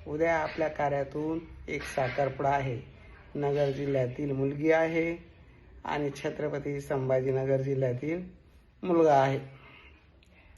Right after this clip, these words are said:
दोघांचं लग्न पार्थ मराठा वधूवर सूचक केंद्राच्या माध्यमातून जमलेला आहे. उद्या साखरपुडा आहे. उद्या मी एक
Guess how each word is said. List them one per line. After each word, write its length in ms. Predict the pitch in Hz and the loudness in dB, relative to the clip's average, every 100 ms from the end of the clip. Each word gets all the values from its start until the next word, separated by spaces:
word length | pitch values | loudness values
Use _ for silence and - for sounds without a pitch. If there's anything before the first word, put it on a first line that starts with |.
| - - - - - | -20 -20 -20 -20 -4
दोघांचं 560 | 156 147 139 135 131 135 | 2 4 4 2 2 0
लग्न 520 | 131 131 143 165 196 - - | 2 0 0 -2 -4 -10 -2
पार्थ 320 | 151 143 143 | 0 0 0
मराठा 420 | 135 135 131 127 127 | 0 2 2 2 0
वधूवर 360 | 131 135 135 | 2 2 0
सूचक 420 | 127 131 156 135 | -2 -8 -10 -6
केंद्राच्या 600 | 143 135 135 131 131 - 131 | 0 2 4 2 0 -4 -2
माध्यमातून 680 | 131 131 131 127 127 135 | -2 0 0 0 0 0
जमलेला 380 | 131 135 147 156 | 0 0 0 2
आहे. 300 | 151 151 160 - - - - _ - | 0 0 -4 -6 -20 -20 -20 _ -6
उद्या 240 | 131 131 131 | 0 2 2
साखरपुडा 600 | 131 123 139 139 143 151 | 0 -4 -2 -2 0 2
आहे. 540 | 160 156 156 165 - - - - - | 2 0 -4 -6 -14 -20 -20 -20 -8
उद्या 240 | 143 147 151 | -4 -2 0
मी 240 | 139 139 | 0 0
एक 160 | 143 | -2